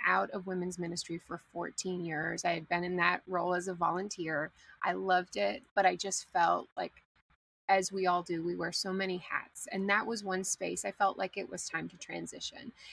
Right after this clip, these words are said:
And so, um, yeah, th-, just everything that I thought I was doing to make that work just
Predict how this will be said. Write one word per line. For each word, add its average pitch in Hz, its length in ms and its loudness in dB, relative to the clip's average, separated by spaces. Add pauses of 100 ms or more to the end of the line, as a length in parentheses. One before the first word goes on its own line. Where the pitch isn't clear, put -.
(200)
And 208 160 2
so, 202 680 2
um, 196 440 2 (400)
yeah, 247 260 8
th-, 185 160 -8
just 240 280 0
everything 240 540 2
that 196 240 4
I 196 280 4
thought 226 240 4
I 214 80 -2
was 214 160 -4
doing 208 280 -2
to - 120 -6
make 180 300 -2
that 185 200 2
work 185 240 2 (220)
just - 260 -4